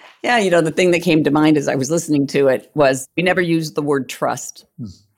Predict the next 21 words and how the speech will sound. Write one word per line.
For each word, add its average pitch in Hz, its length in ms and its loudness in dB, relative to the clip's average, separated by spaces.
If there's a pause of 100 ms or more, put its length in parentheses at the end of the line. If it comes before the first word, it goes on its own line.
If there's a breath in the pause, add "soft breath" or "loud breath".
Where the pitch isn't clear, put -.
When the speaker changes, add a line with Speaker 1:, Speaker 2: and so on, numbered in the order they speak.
(640 loud breath)
Speaker 1:
And 160 140 0
I 180 140 0
think 156 400 -2
that 143 320 0
to 180 100 -6
do 156 340 0
anything 156 540 0
great, 123 460 -2 (240)
whether 151 400 0
it's - 480 -6
your 139 220 -2
investors, 190 920 -2
the 123 140 -10
founders, 185 800 -2
whether 131 260 -4
it's - 200 -10
the 139 100 -6
team 220 400 -6
you're 190 220 0
bringing 165 420 0
in, 127 400 -2